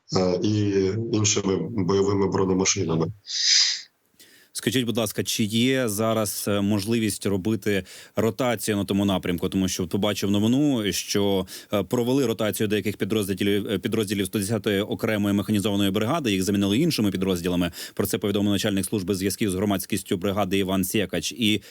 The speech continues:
Speaker 2: це сталося вперше, за його словами, за майже два роки. Саме повноцінне виведення з боїв, ротація.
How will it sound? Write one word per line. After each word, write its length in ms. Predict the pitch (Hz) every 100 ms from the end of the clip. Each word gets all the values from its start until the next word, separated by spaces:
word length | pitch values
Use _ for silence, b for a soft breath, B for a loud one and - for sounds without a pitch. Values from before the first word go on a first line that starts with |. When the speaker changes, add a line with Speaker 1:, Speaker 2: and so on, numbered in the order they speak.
| B
Speaker 2:
це 120 | 107
сталося 340 | 131 131 113
вперше, 560 | 98 131 147 156 - 98
за 140 | 92
його 220 | 117 110 113
словами, 360 | 113 113 107
за 160 | 92 98
майже 500 | 101 117 107 104 104 b b
два 400 | 87 101 110 104
роки. 400 | 101 107 92 85
Саме 280 | - 95 92
повноцінне 640 | 104 98 101 92 110 98
виведення 440 | 92 92 90 90 87
з 80 |
боїв, 260 | 95 110 135
ротація. 560 | 98 110 117 - 95